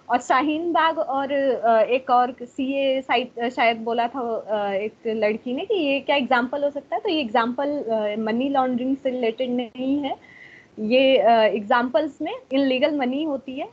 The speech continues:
Money मतलब पैसा गलत तरीके से कमाया गया पैसा, जो कि उसे वो दिखाए कि ये सही तरीके से है। मान लीजिए मैंने कोई पैसा गलत तरीके से कमाया है, मान लीजिए मैंने ड्रग्स trafficking की है,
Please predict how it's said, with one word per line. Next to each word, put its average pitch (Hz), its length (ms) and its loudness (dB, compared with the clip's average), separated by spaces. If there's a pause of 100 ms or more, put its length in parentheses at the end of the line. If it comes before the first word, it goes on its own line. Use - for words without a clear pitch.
Money 233 320 -4
मतलब 262 240 -4
पैसा 233 460 -4
गलत 240 300 0
तरीके 240 320 -4
से 262 120 -2
कमाया 214 460 -2
गया 233 200 0
पैसा, 240 440 -6 (400)
जो 226 160 2
कि 330 240 -4 (360)
उसे 247 260 0 (320)
वो 240 360 2
दिखाए 262 480 0
कि 403 180 -2
ये 427 80 0
सही 294 240 -2
तरीके 214 420 -2
से 185 140 -10
है। 175 200 -10
मान 226 160 2
लीजिए 277 200 0
मैंने 285 240 0
कोई 320 160 -4
पैसा 262 320 0
गलत 269 320 -2
तरीके 285 300 -2
से 320 120 -6
कमाया 233 460 -2
है, 294 200 -8 (680)
मान 240 160 2
लीजिए 262 280 -2
मैंने 262 220 0
ड्रग्स 226 600 -2
trafficking 269 640 -2
की 285 140 -6
है, 277 200 -6